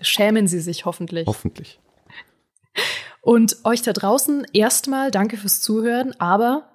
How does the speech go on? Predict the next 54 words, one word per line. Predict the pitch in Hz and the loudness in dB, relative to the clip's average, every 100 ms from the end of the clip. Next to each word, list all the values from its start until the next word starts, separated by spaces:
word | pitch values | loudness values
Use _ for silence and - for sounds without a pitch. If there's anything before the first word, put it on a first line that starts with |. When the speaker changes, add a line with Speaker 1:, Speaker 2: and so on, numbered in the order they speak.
| - | 0
Speaker 1:
noch | 214 | 2
dranbleiben, | - 185 240 208 170 180 208 196 | 2 0 2 2 0 -2 -2 0
nicht | 240 - | 0 4
auflegen, | 208 247 - 175 190 233 240 _ - - | 2 2 -2 -2 -2 -4 -6 _ -6 0
auflegen | 208 - 185 175 | 0 2 -2 -2
vor | - | -6
allem, | 185 180 | -4 -2
weil | 185 175 | -2 0
es | - - | 0 2
<laughs> | |
ist | 220 - | 0 2
ein | 196 | 0
Telefonat, | 233 208 214 196 165 | 2 0 2 4 4
was | 190 | 2
wir | 190 | 0
hier | 175 | -2
gerade | 175 175 | -6 -6
haben. | 170 175 | -4 -2
Ich, | 190 - | -2 -2
ich | 170 - | 0 4
mache | 214 - | 4 2
gerade | - | -2
einen | - | 0
Live-Podcast | 190 240 - 185 - 175 - | 4 2 0 -8 -4 -6 -4
für | - | 0
euch. | 180 220 - - - - - | 2 0 -2 -10 -10 -12 -2
Ähm, | 214 214 214 - | 4 4 4 0
bleibt | 196 208 - | 2 2 2
noch | 233 | -4
dran, | - 214 220 | -4 -4 -4
ich | - - | -4 -2
habe | 226 277 | 0 2
noch | 214 208 | 0 -2
zwei | - - 180 208 247 247 _ _ - | -2 0 0 2 0 -4 _ _ -2
extrem | 220 - - - 226 220 320 294 | 0 2 2 0 0 4 4 4
gute | 254 269 - 196 214 240 _ | 2 -2 0 0 -2 -6 _
und | 220 214 214 - | 2 4 2 0
extrem | 208 - - 254 | -2 0 2 2
überraschende | 220 214 208 233 196 | 2 2 2 2 0
Hinweise | 202 190 180 170 | 0 -2 -2 -4
für | - | -2
euch | 175 190 - | -2 -2 -2
und | |
einer | - 196 220 | 0 2 2
ist | 208 | 0
cooler | - 254 226 | 0 2 2
als | 202 | 2
der | - - | 0 0
andere. | 202 180 175 185 | 0 -2 -4 -4
Wartet's | 180 202 190 - | -2 -2 -2 -2
nur | - | -2
ab, | 202 - - | -2 -6 -8
passt | 208 - | -4 -2
auf. | - 190 - | 0 -2 -6